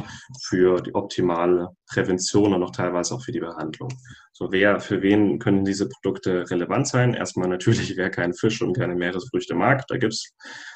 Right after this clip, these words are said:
genug, denke ich, da draußen und, äh, die aber dennoch einen Omega-drei Bedarf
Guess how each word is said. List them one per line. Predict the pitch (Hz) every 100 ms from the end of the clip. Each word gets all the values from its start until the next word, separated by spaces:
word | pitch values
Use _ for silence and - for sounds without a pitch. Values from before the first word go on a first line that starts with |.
| - - - -
genug, | 101 92 113 185 - -
denke | 131 143 143
ich, | 135
da | 123
draußen | 123 110 123 127 123 123 -
und, | 98 98 98 -
äh, | 92
die | 95
aber | 95 92
dennoch | 95 98 101
einen | -
Omega-drei | 92 90 90 87 90 92 - -
Bedarf | 87 82 87